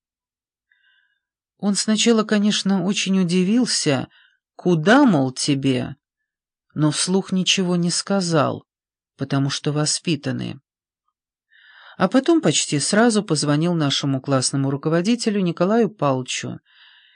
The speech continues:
и, наверное, от собственного смущения фактически на него наехал. Как это, мол, Таисия желает участвовать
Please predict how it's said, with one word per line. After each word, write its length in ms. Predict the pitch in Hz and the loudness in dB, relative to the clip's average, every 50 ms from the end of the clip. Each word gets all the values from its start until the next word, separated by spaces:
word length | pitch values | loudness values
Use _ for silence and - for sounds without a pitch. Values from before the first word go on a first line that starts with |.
| _ _ | _ _
и, 60 | 147 | 0
наверное, 440 | 165 180 196 226 220 202 196 185 175 | 2 4 4 4 4 4 4 2 2
от 80 | 165 - | 2 2
собственного 580 | - 180 156 - - - 170 160 156 147 151 | 0 0 0 -2 -4 -4 -2 -2 0 0 0
смущения 880 | 147 - - 165 147 - - - 208 220 220 208 202 196 196 190 185 180 _ _ _ _ _ _ _ _ _ _ _ | -2 -2 -2 0 0 0 0 0 0 0 0 0 0 0 0 0 -2 -4 _ _ _ _ _ _ _ _ _ _ _
фактически 920 | - - - 170 156 156 - - 233 240 233 - 247 233 - - - 214 | -18 -4 -2 -2 -2 -2 -4 -4 -4 -2 -2 -2 -2 -4 -4 -4 -2 0
на 100 | 185 170 | 0 0
него 260 | 160 151 143 143 165 | 0 0 -2 -2 -2
наехал. 680 | 175 180 165 151 135 131 131 127 - - 135 123 127 - _ _ - - _ _ _ _ _ _ _ _ _ _ _ _ _ _ _ _ | 0 0 0 0 0 0 -2 -4 -4 -4 -6 -6 -6 -8 _ _ -20 -20 _ _ _ _ _ _ _ _ _ _ _ _ _ _ _ _
Как 260 | - - 226 247 254 | 0 2 2 4 4
это, 200 | 269 269 - 262 | 2 2 2 2
мол, 360 | 240 240 240 240 233 226 208 - - - _ _ _ _ _ _ _ _ _ _ _ _ _ _ | 4 6 6 6 4 4 0 -2 -8 -18 _ _ _ _ _ _ _ _ _ _ _ _ _ _
Таисия 540 | - 175 185 214 220 202 - - - 170 | 2 4 4 4 4 2 2 2 2 2
желает 440 | 165 - 170 151 160 180 202 185 - | 2 2 0 0 2 2 0 0 -2
участвовать 1000 | 156 143 - - - 147 165 185 190 180 - - - 170 165 147 - - - - | -4 -4 -4 -2 2 4 4 4 4 2 0 -2 0 0 0 -2 -2 -6 -8 -10